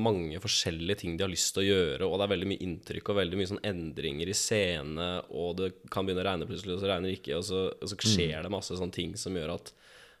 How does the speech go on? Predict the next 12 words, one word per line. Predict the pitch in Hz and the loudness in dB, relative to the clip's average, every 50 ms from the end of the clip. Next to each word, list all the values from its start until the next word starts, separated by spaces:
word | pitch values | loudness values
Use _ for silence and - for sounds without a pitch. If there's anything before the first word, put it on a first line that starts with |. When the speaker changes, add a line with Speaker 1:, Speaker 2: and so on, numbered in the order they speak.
| _ - | _ -2
Speaker 1:
du | 104 101 | -2 0
får | - - 92 87 87 87 | 4 4 6 6 6 4
ikke | 113 104 | 4 2
muligheten | 101 95 85 82 92 127 - | 2 2 0 -2 -6 -6 -4
til | - 90 | -2 0
å | 95 | 2
samle | - - - 127 107 95 87 80 78 80 82 87 92 - - - _ _ _ _ _ _ _ - - - - _ _ _ _ _ - | 4 4 6 6 6 6 4 0 0 2 4 4 2 2 -2 -18 _ _ _ _ _ _ _ -20 -20 -20 -20 _ _ _ _ _ 2
og | 107 | 6
lage | 113 110 98 87 82 80 85 85 | 8 8 8 8 6 6 4 2
det | - | 2
til | - - - - - 98 92 82 80 | 0 -4 -4 -2 2 4 4 4 4
én | 80 85 87 92 | 2 0 0 -2